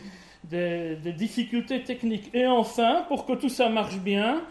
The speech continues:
il faut que l'appareil soit au-dessus de la végétation. Dans le cas d'une prairie, d'une culture, c'est pas un problème. Dans le cas d'une forêt, ben, il faut aller placer l'appareil au-dessus de la forêt.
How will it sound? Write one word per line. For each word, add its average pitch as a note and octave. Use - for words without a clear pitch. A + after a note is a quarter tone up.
il G#3+
faut B3
que A#3+
l'appareil A3
soit A3+
au-dessus C4+
de B3+
la A#3+
végétation. G#3
Dans E3+
le G3+
cas A#3+
d'une A#3
prairie, A#3+
d'une G#3
culture, G#3+
c'est A3
pas G3
un F#3
problème. F3+
Dans F#3
le F3+
cas F#3+
d'une F3+
forêt, F#3
ben, E3+
il E3
faut F#3
aller F3+
placer F3+
l'appareil F#3+
au-dessus G#3+
de F3+
la F3
forêt. F3